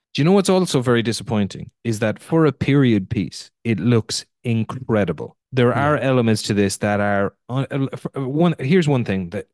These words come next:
Speaker 1: i-, is such a, there's such a thing as being too famous to disappear into a role, and Leo and Robert De Niro just fucking are. You can make them larger than life, but you can't dial them down. They're too fucking famous. And then when you have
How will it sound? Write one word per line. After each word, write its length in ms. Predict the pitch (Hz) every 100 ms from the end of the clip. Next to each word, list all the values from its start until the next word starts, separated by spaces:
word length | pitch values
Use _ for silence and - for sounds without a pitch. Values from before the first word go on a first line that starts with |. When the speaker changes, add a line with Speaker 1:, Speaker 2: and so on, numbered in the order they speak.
| 107
Speaker 1:
i-, 100 | -
is 200 | - -
such 400 | - - 151 -
a, 180 | 107 92 _ _
there's 140 | 131
such 180 | 220 208
a 40 |
thing 200 | 170 165
as 80 | 123
being 240 | 117 117 107
too 260 | - 120
famous 460 | 117 110 113 127 -
to 100 | 98
disappear 540 | 104 104 92 101 101
into 260 | 101 98 92
a 60 |
role, 400 | 90 98 104 110 -
and 120 | 104
Leo 480 | 107 131 135 113 101 -
and 360 | 101 98 90
Robert 280 | 92 104 101
De 80 | 92
Niro 360 | 98 92 90 85
just 600 | - 98 90 - - - _
fucking 440 | - - 90 85 - _
are. 400 | 104 92 82 82 - _ -
You 80 | 110
can 140 | 123
make 180 | 143 156
them 140 | 131
larger 480 | 120 117 123 127 131
than 180 | 113 107
life, 260 | 113 123
but 100 | - 95
you 120 | 101
can't 600 | - 113 123 113 101 - _ -
dial 240 | 110 107
them 160 | 98 95
down. 280 | 95 90 85
They're 100 | 90
too 300 | - 156 139
fucking 340 | 127 104 92
famous. 440 | - 92 82 82 - _ - -
And 120 | 113
then 200 | 127 131
when 120 | 131 131
you 120 | 127
have 480 | 113 147 151 135